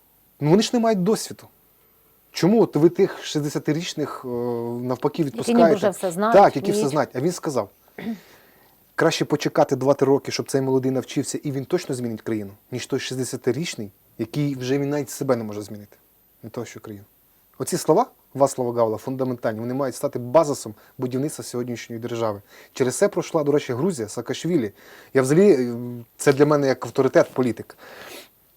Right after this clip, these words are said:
Speaker 1: Він змінив Ук-, е, країну свою, ну, за декілька років. Україну можна змінити за два.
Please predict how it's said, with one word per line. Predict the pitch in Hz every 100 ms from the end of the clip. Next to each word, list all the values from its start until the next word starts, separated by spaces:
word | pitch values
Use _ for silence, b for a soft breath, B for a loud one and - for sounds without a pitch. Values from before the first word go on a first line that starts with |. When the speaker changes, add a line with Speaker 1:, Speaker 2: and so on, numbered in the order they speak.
| _ _ -
Speaker 1:
Він | 127 185
змінив | 185 165 185 180 -
Ук-, | 156 160 147 139 131
е, |
країну | - 139 165 131
свою, | - 135 151
ну, | 143 113 -
за | 113
декілька | 139 143 - 110
років. | 101 - _ _ _ _ _ _ _
Україну | 160 - 160 165 254 165
можна | 151 185
змінити | 180 202 180 131
за | 160
два. | 147 135